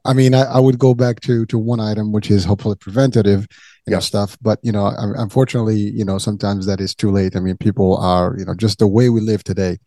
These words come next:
Speaker 1: uh, there is a very high chance that we will ingest things that may actually affect us, whether <laughs> inhale stuff from the air or, you know,
Speaker 2: Yeah.
Speaker 1: touch things. And, you know, we use so many, you know, chemicals and things like that in this, this environment that we have.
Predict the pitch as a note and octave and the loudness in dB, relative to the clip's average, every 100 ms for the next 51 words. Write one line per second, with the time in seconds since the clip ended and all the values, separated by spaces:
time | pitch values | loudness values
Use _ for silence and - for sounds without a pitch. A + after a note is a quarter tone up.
0 | _ - _ _ - F2+ F2+ _ A2+ A2+ | _ -20 _ _ -4 -4 -4 _ -2 2
1 | A2 G2+ F#2+ A2 G#2 F2+ G2+ - G2 F#2 | 4 2 0 0 0 -2 -4 -4 -4 -2
2 | F#2 F#2 G#2+ G2+ G#2 G2 G2 - _ _ | -2 2 4 4 2 0 -2 -8 _ _
3 | _ - A#2+ G#2 A2+ - C3 - - B2 | _ -12 -10 -10 -4 0 0 -2 -8 -8
4 | A#2 G#2+ A2 A2+ A2+ A2 - A2 G2+ - | -8 -6 -4 0 2 0 2 4 2 0
5 | A#2 A2+ - G#2+ G#2 - A2+ A2+ G#2+ G2 | -2 -2 -2 -6 -4 -6 -6 -6 -4 -8
6 | - - A#2 - - - - B2 C3+ F3 | -8 -8 -8 -10 -20 -14 -2 2 4 4
7 | E3 - D#3 D#3 D3 C#3+ C#3+ C#3+ C#3 D3 | 2 0 -2 0 -2 0 2 2 0 -2
8 | B2 B2+ B2+ A#2 C3+ C#3 B2+ C#3 B2+ C3+ | -2 0 0 0 0 -2 -2 0 0 0
9 | A#2 A#2+ A#2 A2+ G2+ A2+ A#2+ A#2 - B2+ | -2 -2 0 2 2 2 2 2 0 0
10 | B2+ A#2 A2+ B2+ B2 G#2+ - A#2 A2 - | 0 0 -4 -6 -8 -8 -6 -6 -6 -2
11 | A2 G#2 G2 G#2+ A2+ G#2 G#2 G#2 G2+ G2+ | -2 -2 -6 -6 -6 -2 0 0 -2 -2
12 | G2 - G2 G2+ B2 C3 G#2+ G2+ G2+ F#2+ | -2 -4 -2 0 0 0 -2 -2 -4 -6
13 | G#2+ G2+ G2 F#2 | -10 -6 -6 -6